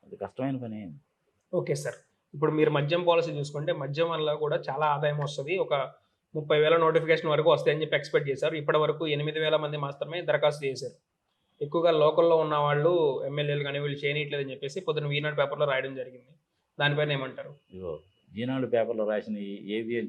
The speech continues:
Speaker 1: ఛానల్లో చెప్పినవి, టీవీ ఫైవ్ ఛానల్లో చెప్పినవి పట్టించుకోబాక. నీకు అథెంటిక్‌గా ఇన్ఫర్మేషన్ ఉంటే నువ్వు అడుగు, నాకు అథెంటిక్ ఇన్ఫర్మేషన్ ఏదంటే నాకు తెలిసింది నేను చెప్తా.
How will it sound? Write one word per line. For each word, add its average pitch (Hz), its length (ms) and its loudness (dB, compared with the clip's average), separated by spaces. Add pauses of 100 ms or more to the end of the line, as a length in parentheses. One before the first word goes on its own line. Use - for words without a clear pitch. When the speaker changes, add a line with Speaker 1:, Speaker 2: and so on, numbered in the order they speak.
Speaker 1:
ఛానల్లో 107 300 -4
చెప్పినవి, 92 580 -10
టీవీ 120 220 -8
ఫైవ్ 110 300 -4
ఛానల్లో 101 320 -8
చెప్పినవి 104 360 -12
పట్టించుకోబాక. - 440 -10 (640)
నీకు 156 300 8
అథెంటిక్‌గా 147 580 8
ఇన్ఫర్మేషన్ 120 580 -2
ఉంటే 110 260 -2
నువ్వు 120 220 0
అడుగు, 110 260 0
నాకు 123 320 0
అథెంటిక్ 127 360 -4
ఇన్ఫర్మేషన్ 110 480 -8
ఏదంటే 110 260 -8
నాకు 113 320 -2
తెలిసింది 123 300 -6
నేను 123 280 -6
చెప్తా. - 220 -14